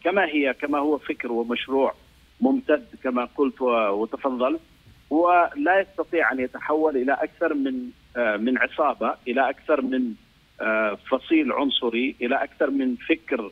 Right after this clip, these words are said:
إقصائي، وبالتالي هو لا يهتم بالآخرين، هو لا يهتم بأن يتحول إلى مشروع دولة، ولا يستطيع ذلك، لا يستطيع أن يتحول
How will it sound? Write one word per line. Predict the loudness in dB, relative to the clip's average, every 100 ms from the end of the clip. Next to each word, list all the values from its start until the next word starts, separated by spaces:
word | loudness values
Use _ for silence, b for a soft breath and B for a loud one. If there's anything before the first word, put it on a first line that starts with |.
| -10
إقصائي، | -12 -8 0 0 0 -2 -6 -10 _ _ _
وبالتالي | -6 -4 0 0 2
هو | 2
لا | 2
يهتم | 0 0 -4 -2
بالآخرين، | -2 -2 -2 -4 -6 -6 -2
هو | 2
لا | 4
يهتم | 2 0 -2 -2
بأن | -2 -2
يتحول | -4 -2 0 2 2
إلى | 2 2
مشروع | 0 -2 -2 0
دولة، | 2 2 0 -4 _ _ _
ولا | 0 2 2
يستطيع | 0 -4 -2 0 0
ذلك، | 0 0 -2 -6 _
لا | 0 0
يستطيع | 0 -4 0 0
أن | 0
يتحول | -6 -4 0 2 0